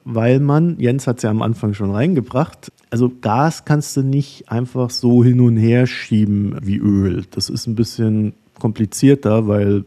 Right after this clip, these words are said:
ja, also man kann nicht irgendwelche mal, mal schnell da eine Pipeline bauen, das woanders hinschicken. Ja, da läuft über die Schiffe aktuell, äh, gerade für uns in Europa. Und die großen Verschiebungen im Gas, das muss man halt auch sehen, kamen natürlich durch Russlands Angriff auf die Ukraine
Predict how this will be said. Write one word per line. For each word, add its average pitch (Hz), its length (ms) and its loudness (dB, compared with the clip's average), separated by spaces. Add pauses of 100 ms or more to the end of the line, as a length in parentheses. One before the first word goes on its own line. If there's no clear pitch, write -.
(160)
ja, 87 280 -2 (500)
also 101 340 -6 (260)
man 110 220 -8
kann 113 160 -6
nicht 110 160 -4
irgendwelche 104 500 -4
mal, 95 240 -4
mal 95 140 -2
schnell 92 240 -4
da - 100 -8
eine 92 140 -4
Pipeline 92 420 -6
bauen, 101 340 -4
das - 180 -14
woanders 92 400 -6
hinschicken. - 500 -14 (480)
Ja, 113 100 0
da 123 100 6
läuft 135 280 4
über 117 160 2
die 104 100 -2
Schiffe 180 320 0
aktuell, 127 640 0 (520)
äh, 113 120 0
gerade 110 300 2
für 113 140 -2
uns 110 220 -2
in 104 100 -2
Europa. 123 600 2
Und 117 300 -2
die 107 60 -6
großen 127 420 0
Verschiebungen 107 540 -2
im 95 160 -6
Gas, 107 400 0
das 104 120 -2
muss 110 160 -2
man 104 140 -2
halt 98 160 -2
auch 107 160 -2
sehen, 107 640 -2
kamen 104 300 -2
natürlich 104 480 0
durch 101 380 -4
Russlands 98 360 -4
Angriff 98 360 -4
auf - 140 -6
die - 120 -6
Ukraine 123 640 0